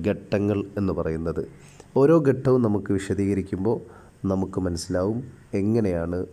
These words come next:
റിസർച്ചിൻ്റെ ഘട്ടങ്ങൾ എന്ന്. ഒന്നാമത്തത് formation of the research problem, ആദ്യത്തെ ഘട്ടമാണ് ഗവേഷണ പ്രശ്നത്തിൻ്റെ, ഏ,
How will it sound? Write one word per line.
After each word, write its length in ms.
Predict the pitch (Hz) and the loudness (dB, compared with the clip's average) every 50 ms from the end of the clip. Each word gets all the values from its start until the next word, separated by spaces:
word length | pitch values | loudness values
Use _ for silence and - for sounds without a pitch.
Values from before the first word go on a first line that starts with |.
| - - 95 92 | -6 -4 -2 -2
റിസർച്ചിൻ്റെ 800 | 92 - - - 101 95 92 95 - - 98 90 87 87 92 90 90 | -2 -4 -4 -6 -6 -6 -6 -6 -8 -8 -6 -4 -4 -4 -4 -4 -4
ഘട്ടങ്ങൾ 560 | 92 85 87 - - - 95 92 92 92 90 95 - - - | -4 -6 -6 -6 -6 -4 -2 -2 -2 -2 -4 -6 -8 -8 -6
എന്ന്. 220 | 87 78 73 82 - - - - - - - - - - - - | -4 -4 -4 -4 -6 -8 -14 -20 -20 -20 -20 -20 -20 -12 -4 0
ഒന്നാമത്തത് 680 | 156 160 170 170 160 151 120 101 - 98 92 87 92 92 92 - - - - - - - | 0 2 4 4 4 2 2 0 0 -2 -2 -2 -2 -4 -6 -8 -16 -20 -20 -20 -20 -10
formation 680 | - - 123 135 151 151 156 160 156 151 - - 135 123 | -2 0 2 2 4 4 4 4 4 4 2 0 0 0
of 140 | 110 107 - - | 0 0 -2 -4
the 80 | - 92 | -4 -2
research 520 | 90 95 - - - 101 101 - - - - 87 - | -2 -2 -4 -4 -6 -6 -6 -6 -10 -10 -12 -12 -10
problem, 520 | - - 85 82 80 85 85 87 90 - - - - - - - - - - - - - 120 | -6 -4 -4 -4 -2 -2 -2 -2 -2 -2 -4 -8 -20 -20 -20 -20 -20 -20 -20 -10 -4 0 0
ആദ്യത്തെ 520 | 120 123 123 123 110 110 127 117 123 107 95 | 2 2 0 -2 0 0 0 0 0 -2 -4
ഘട്ടമാണ് 460 | 87 92 82 - 82 78 78 78 80 - - - - - - - - - - - | -4 -4 -6 -4 -4 -4 -4 -4 -6 -10 -14 -20 -20 -20 -20 -20 -20 -14 -4 2
ഗവേഷണ 500 | 127 127 127 143 151 147 147 - 135 135 127 131 131 | 4 4 6 6 6 4 4 2 0 0 0 0 0
പ്രശ്നത്തിൻ്റെ, 880 | 98 104 - - - - - 143 131 135 131 - 90 87 85 85 87 87 92 - - - - - - - - - _ - - | -2 -2 -2 -2 -6 -4 -4 -4 -4 -2 -2 -4 -4 -2 -2 -4 -4 -4 -4 -6 -10 -14 -20 -20 -20 -20 -20 -20 _ -8 -4
ഏ, 80 | 87 | -4